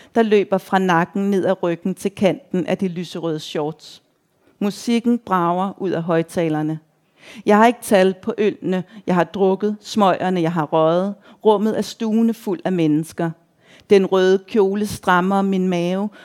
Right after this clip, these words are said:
om brysterne og om ballerne, afslører undertøjet indenunder.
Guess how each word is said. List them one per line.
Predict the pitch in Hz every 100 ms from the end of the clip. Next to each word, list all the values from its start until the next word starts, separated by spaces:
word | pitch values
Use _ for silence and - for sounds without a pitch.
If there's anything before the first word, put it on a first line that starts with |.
| 226
om | 208
brysterne | 202 202 202 - 208 196
og | 180
om | 170
ballerne, | 165 180 180 196 202 208 - -
afslører | 208 214 - 226 208 -
undertøjet | 196 190 190 - 185 165 -
indenunder. | 180 180 175 151 -